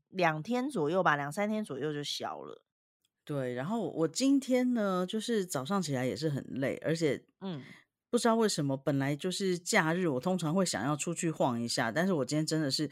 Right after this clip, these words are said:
Speaker 2: 我这三天都没有力气出门，我连巷口的seven eleven我都没有去。
Speaker 1: 所以你完全都在房间里哦？
Speaker 2: 我完全在房间里，因为我走不动。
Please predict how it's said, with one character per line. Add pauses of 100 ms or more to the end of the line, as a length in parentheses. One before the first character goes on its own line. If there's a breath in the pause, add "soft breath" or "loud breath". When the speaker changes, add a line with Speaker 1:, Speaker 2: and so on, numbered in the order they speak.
(320 loud breath)
Speaker 2:
我
这
三
天
都
没
有
力
气
出
门，
我
连
巷
口
的
seven
eleven
我
都
没
有
去。 (320)
Speaker 1:
所
以
你
完
全
都
在 (360)
房
间
里
哦？ (720 loud breath)
Speaker 2:
我
完
全
在
房
间
里，
因
为
我
走
不
动。